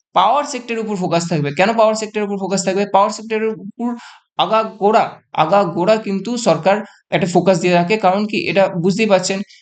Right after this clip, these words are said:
আহ, যে পাওয়ার সেক্টর ছাড়া যে কোনো দেশই অচল, তো পাওয়ার সেক্টর। নাম্বার ফোর, ওয়াটার সেক্টর। আমরা দেখলাম যে জল জীবন যে, আহ, প্রকল্পটা আছে সেটাকে বাড়ানো হচ্ছে দু হাজার আঠাশ পর্যন্ত,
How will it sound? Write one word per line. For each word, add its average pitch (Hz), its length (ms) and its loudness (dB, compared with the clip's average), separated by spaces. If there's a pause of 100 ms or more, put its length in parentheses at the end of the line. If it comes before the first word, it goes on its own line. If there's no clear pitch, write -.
আহ, 165 380 0
যে 170 340 2
পাওয়ার 180 160 4
সেক্টর 190 280 -4
ছাড়া 185 220 0
যে 170 100 0
কোনো 180 180 2
দেশই 175 280 2
অচল, 175 380 -2
তো 202 100 0
পাওয়ার 202 180 4
সেক্টর। 202 280 -8 (260)
নাম্বার 233 200 4
ফোর, 190 340 0
ওয়াটার 202 260 2
সেক্টর। 175 360 -6 (300)
আমরা 202 180 2
দেখলাম 196 500 0
যে 185 380 0
জল 196 160 4
জীবন 190 420 0
যে, 190 260 0 (360)
আহ, 170 300 2
প্রকল্পটা 190 400 0
আছে 185 140 -2
সেটাকে 180 320 0
বাড়ানো 175 320 2
হচ্ছে 180 180 -2
দু 170 100 0
হাজার 175 200 2
আঠাশ 175 240 0
পর্যন্ত, 175 320 2